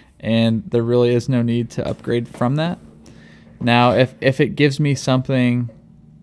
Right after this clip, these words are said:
you know, this is, it's hard to speculate it without knowing exactly what it is, but if it gives me something that I'm missing today that I feel like it, you know, enables my workload to be more efficient and, and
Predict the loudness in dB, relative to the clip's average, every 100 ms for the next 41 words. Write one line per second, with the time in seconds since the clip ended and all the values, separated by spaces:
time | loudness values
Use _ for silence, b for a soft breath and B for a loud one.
0 | -20 -14 -8 -6 -6 -2 -2 0 -4 -2
1 | -6 -6 -4 -2 -2 -4 -2 -2 -2 -4
2 | -2 -4 -2 -2 -2 0 -2 -2 -2 -4
3 | -4 -6 -6 -2 0 0 -2 -6 -8 -8
4 | B B B B B -6 -2 -2 0 0
5 | 0 -2 -2 -2 -2 -2 -2 -2 -4 -4
6 | 0 0 2 -2 0 -2 -2 -2 -2 0
7 | 0 -2 -2 -4 -2 -2 -2 -2 -6 -6
8 | -14 -14 -6 -2 -2 -2 -2 0 -2 -2
9 | -2 -2 -2 0 0 -2 -6 -4 -2 -2
10 | -2 -2 -4 -4 -6 -12 -8 -6 -6 -6
11 | -6 -6